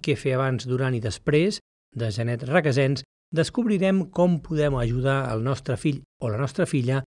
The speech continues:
a gestionar les seves emocions de manera saludable. També s'hi pot trobar un apartat de preguntes amb respostes, orientacions i recursos per gestionar les nostres pròpies emocions. I per acabar, uns contes que l'autora ha triat especialment per aquest llibre.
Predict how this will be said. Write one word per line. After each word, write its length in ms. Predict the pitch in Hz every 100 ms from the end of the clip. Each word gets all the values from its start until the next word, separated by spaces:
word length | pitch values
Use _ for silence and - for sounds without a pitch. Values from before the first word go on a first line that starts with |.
| _ -
a 140 | 147
gestionar 480 | 151 208 - 165 170
les 180 | 156 -
seves 220 | 135 -
emocions 520 | 120 127 165 160 160 - _ -
de 220 | 147 151
manera 260 | 139 127 117
saludable. 640 | 127 151 147 117 123 113 - _ _ -
També 200 | 113 127
s'hi 140 | 135
pot 140 | 131 120
trobar 200 | 123 120
un 80 | 123
apartat 400 | 113 113 - 139 120
de 80 | 113
preguntes 600 | 110 104 156 139 175 156
amb 140 | 127
respostes, 760 | 110 - - 135 - - 170 -
orientacions 680 | 110 104 101 - 143 143 - 208
i 80 |
recursos 640 | 180 147 175 147 180 175 - _ -
per 120 | 113
gestionar 420 | 117 104 123 117 131
les 140 | 104
nostres 340 | 131 - 135 -
pròpies 320 | 117 113 104
emocions. 560 | 123 - 175 131 110 - _ _ -
I 40 |
per 140 | 123 113
acabar, 340 | 107 131 165 - _ _ -
uns 200 | 180 -
contes 460 | 147 127 120 156
que 100 | -
l'autora 540 | 110 107 104 123 127 135
ha 360 | - _ 170 131
triat 320 | 135 131 117
especialment 600 | 113 - 156 151 117 113
per 140 | 104 104
aquest 200 | 117 135
llibre. 360 | 143 117 107